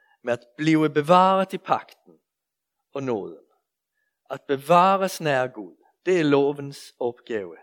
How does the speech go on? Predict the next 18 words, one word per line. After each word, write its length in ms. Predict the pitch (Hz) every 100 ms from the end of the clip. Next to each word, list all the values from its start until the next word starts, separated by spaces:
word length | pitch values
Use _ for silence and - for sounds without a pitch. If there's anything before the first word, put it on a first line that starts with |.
| _
at 100 | 123 _
bevare 560 | 120 135 156 160 170
os 340 | 165 165 - -
i 60 | -
pagten 580 | - 123 131 - 135 139
og 120 | 131
nåden. 360 | 120 87 87 _ _ _ _ _ _ - - - - _
Men 120 | 160
for 100 | 170
disse 300 | 175 208 233
jøder 600 | 233 175 185 208 156 - - _
var 120 | 160
loven 380 | 160 185 196 165
i 40 |
stedet 380 | 151 - 160 185
for 380 | 180 156 143 123
blevet 320 | 143 131 -
grunden 500 | - 196 247 196 101